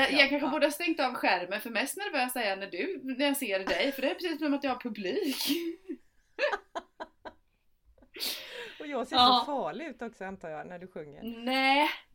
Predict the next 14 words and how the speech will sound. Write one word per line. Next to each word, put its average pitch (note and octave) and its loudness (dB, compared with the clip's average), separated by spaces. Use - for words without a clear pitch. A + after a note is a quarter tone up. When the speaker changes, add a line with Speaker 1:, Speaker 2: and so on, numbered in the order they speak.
Speaker 1:
du D4 -4
ser E4 -4
så F#4 0
glad, B3+ 6
god C#4+ 2
och C4 0
glad C#4+ 4
ut. - -4
Malin G3 2
Lundskog G3 -6
från F3+ -10
Källö F#3 -4
Knippla. A3 -6
Hur E4+ 4